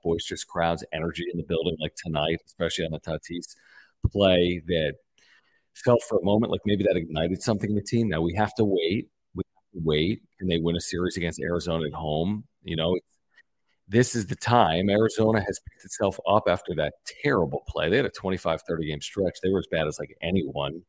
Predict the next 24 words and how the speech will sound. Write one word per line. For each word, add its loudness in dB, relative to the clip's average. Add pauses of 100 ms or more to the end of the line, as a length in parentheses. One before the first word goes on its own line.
(760)
Um, -4 (320)
I 0
don't 2
know 2
exactly -2
what -2
it -2
was, -4
like -8
a -14
seventeen -2
twenty-two -6
stretch, 0
something -6
like -6
that, -2
but 2 (720)
won 0
a 0
series 4
against 0
the -20
Padres, 4
um, -2